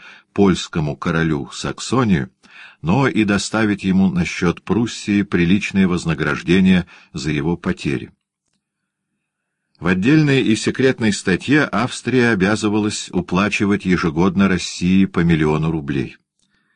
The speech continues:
Договор был написан на французском языке, но внесено в условие, чтоб этого обстоятельства не считать примером для будущего. Договор подписали Алексей, граф Бестужев-Рюмин,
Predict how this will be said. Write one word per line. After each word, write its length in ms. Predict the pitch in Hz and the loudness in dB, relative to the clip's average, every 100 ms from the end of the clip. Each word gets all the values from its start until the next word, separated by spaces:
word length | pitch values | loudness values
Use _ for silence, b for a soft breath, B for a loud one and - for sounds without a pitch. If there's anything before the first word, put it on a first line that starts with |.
| _ | _
Договор 440 | - 139 80 139 127 | -10 -4 0 0 2
был 200 | 127 120 | 2 2
написан 640 | 95 82 107 - 104 101 | 0 0 -4 -2 0 2
на 120 | 90 | 2
французском 680 | - 82 78 85 82 - 78 | 0 -4 -4 -4 -6 -6 -6
языке, 540 | 71 67 71 - 55 - _ b b b b | -6 -6 -8 -8 -14 -16 _ b b b b
но 200 | - 151 | -2 0
внесено 480 | 143 131 - 98 110 | 0 -2 0 2 4
в 60 | 98 | 2
условие, 540 | - 78 73 76 85 | -2 -2 -2 2 0
чтоб 360 | 90 - 82 - | 0 -4 -4 -2
этого 420 | 104 110 87 76 | -4 -2 -2 -2
обстоятельства 1040 | 71 - 78 69 65 - 73 - 95 101 B B B B | -4 -8 -6 -4 -4 -6 -12 -4 -2 -2 B B B B
не 160 | 82 85 | 0 2
считать 600 | - - 87 - 98 104 | 2 0 -2 0 -2 -2
примером 540 | - 104 87 85 90 90 | 0 2 4 2 2 0
для 180 | 87 98 | 0 0
будущего. 640 | 90 78 - - 73 67 - _ _ _ _ | 0 -2 -6 -8 -6 -8 -10 _ _ _ _
Договор 520 | 67 76 82 85 135 143 | -10 -6 -2 0 0 0
подписали 720 | 98 - 80 - 69 69 - _ b b b b | -8 -8 -8 -4 -2 -4 -8 _ b b b b
Алексей, 720 | 90 92 80 - 78 78 95 - _ _ b b b b | -2 0 -2 -2 0 0 -2 -8 _ _ b b b b
граф 520 | 71 80 95 92 - - | -8 -2 0 -2 -6 -10
Бестужев-Рюмин, 1200 | 65 78 - 90 82 71 - - 73 78 95 98 | -6 -6 -4 -2 -2 -2 -6 -4 -2 0 0 -2